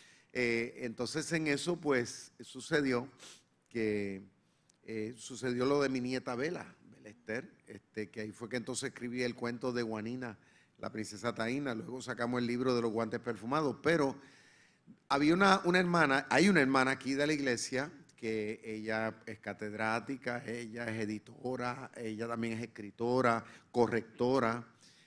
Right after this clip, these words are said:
Ella, eh, fue profesora de literatura en el colegio de aquí de Mayagüez. Eh, es miembro de esta iglesia por más de veinticinco años.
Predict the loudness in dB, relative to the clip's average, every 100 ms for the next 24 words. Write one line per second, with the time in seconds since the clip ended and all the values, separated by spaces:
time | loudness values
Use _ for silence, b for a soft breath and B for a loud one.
0 | _ -10 -4 2 4 6 4 2 -2 -8
1 | -16 _ _ _ -16 -10 -8 -10 -4 0
2 | 2 2 0 -4 -4 -4 -4 0 2 2
3 | 0 -2 -4 -8 -8 -6 -4 -6 -8 -8
4 | -8 -2 0 0 -2 -4 -2 -2 -4 -2
5 | -2 0 -4 -10 -16 _ _ _ -6 -2
6 | -2 -2 -2 2 4 6 6 6 4 2
7 | 2 2 2 2 4 4 2 -2 -6 -6
8 | -4 -2 4 4 4 0